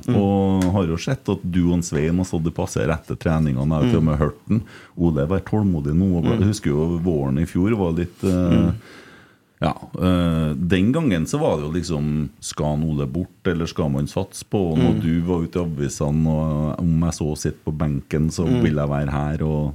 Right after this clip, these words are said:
Speaker 2: og så
Speaker 1: Mm.
Speaker 2: ble det jo satset på til slutt, og det
Speaker 1: Ja.
Speaker 2: gikk jo veldig bra.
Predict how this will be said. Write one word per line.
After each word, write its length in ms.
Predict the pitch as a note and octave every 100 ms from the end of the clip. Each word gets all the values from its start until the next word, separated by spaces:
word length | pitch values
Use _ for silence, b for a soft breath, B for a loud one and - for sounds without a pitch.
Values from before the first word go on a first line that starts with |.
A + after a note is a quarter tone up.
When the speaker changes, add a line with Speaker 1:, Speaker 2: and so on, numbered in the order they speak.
| -
Speaker 2:
og 60 | -
så 160 | A#2
Speaker 1:
Mm. 20 | F2+
Speaker 2:
ble 100 | E2 -
det 80 |
jo 60 | B1+ -
satset 240 | - - D2+
på 260 | G#2+ D#3+ C3
til 80 |
slutt, 260 | B2 - -
og 100 | G2
det 240 | G2+ A#2+ B2
Speaker 1:
Ja. 80 | A2+
Speaker 2:
gikk 120 | -
jo 440 | G2 G2 G2 F#2 D#2+
veldig 380 | D#2+ G#2+ F2 D#2+
bra. 160 | A#2